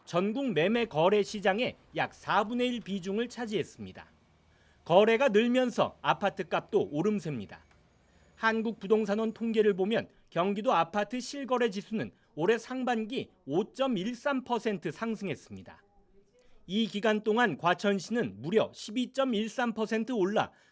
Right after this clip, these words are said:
수도권 상승률 일 위를 기록했고 성남과 하남, 광명시도 칠 퍼센트 이상 오름폭을 보였습니다.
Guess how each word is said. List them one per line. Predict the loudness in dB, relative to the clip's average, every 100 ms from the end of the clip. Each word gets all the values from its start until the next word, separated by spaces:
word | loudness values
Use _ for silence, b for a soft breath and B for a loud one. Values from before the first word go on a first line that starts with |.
| -20
수도권 | -4 -4 0 0 0
상승률 | -2 -2 0 0 0 -2
일 | -2
위를 | -2 -2 -2
기록했고 | -4 -2 -4 -4 -6 -8 b b
성남과 | -8 -2 0 0 0 2 2
하남, | 2 0 0 -2 -4
광명시도 | -4 0 0 0 -2 -4 -4 -4 b _
칠 | -12 -10 -6
퍼센트 | -4 -2 -2 -2
이상 | -4 -2 -4 -4
오름폭을 | -4 -2 0 -2 -6 -8 -6
보였습니다. | -4 -4 -6 -10 -12 -14